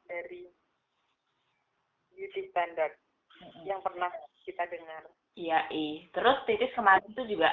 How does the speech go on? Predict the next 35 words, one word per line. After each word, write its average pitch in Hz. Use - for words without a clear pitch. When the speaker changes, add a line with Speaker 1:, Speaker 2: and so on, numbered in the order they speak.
Speaker 2:
eh, 160
bukan 165
kemarin 208
sih, 233
baru 175
tadi 208
ya 180
kita -
ngobrolin 160
ini. 160
Kemarin 190
atau 208
Speaker 1:
Heeh. 170
Speaker 2:
hari 180
ini, 185
aku 190
lupa. 165
Eh, 165
kita 202
lagi 202
bahas 175
tentang 165
episode 196
kali 185
ini, 175
terus 208
Titis 214
info 208
ke -
aku, 202
info 240
<laughs> 180
ke -
aku 165
bahwa 175